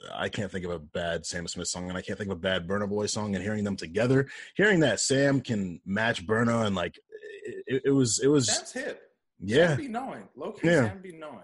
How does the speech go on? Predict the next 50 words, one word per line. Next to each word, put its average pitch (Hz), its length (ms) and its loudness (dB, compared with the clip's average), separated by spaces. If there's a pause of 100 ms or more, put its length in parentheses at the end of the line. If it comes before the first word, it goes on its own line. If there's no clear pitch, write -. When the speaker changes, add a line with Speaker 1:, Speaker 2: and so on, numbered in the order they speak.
(140)
Speaker 2:
you - 80 -20
know. - 220 -2
Speaker 1:
Mm-hmm. 123 280 4
Speaker 2:
Uh, 78 400 -18
I'm, 104 140 -16
I'm 98 100 -18
excited 98 340 -16
for - 80 -20
him. 90 160 -20
He's, 113 140 -18
he's 135 180 -20
trying 135 180 -12
to 113 60 -12
make 104 140 -14
a, 104 60 -16 (160)
a 92 120 -20
comeback, 90 380 -14
and 85 100 -20
he's 117 160 -20
been 180 160 -14
releasing 233 340 -14
a 107 60 -14
lot 101 180 -10
of 101 60 -18
stuff, - 220 -18
and 92 80 -20
I - 40 -20
think - 180 -20
it's - 100 -14
just 113 160 -20
not - 180 -20
getting 92 360 -20
the 85 80 -20
attention 78 500 -20 (240)
that 62 180 -20
I 67 120 -20
think 71 120 -20
it 67 80 -20
deserves. 78 460 -20
But, - 120 -20 (560)
you 90 60 -20
know, 82 60 -20
Sam 107 340 -18
is, 87 180 -20
he's 143 260 -14
still 160 240 -10
out 123 140 -10
here 123 140 -14
working. 90 280 -16 (200)
Don't 95 160 -16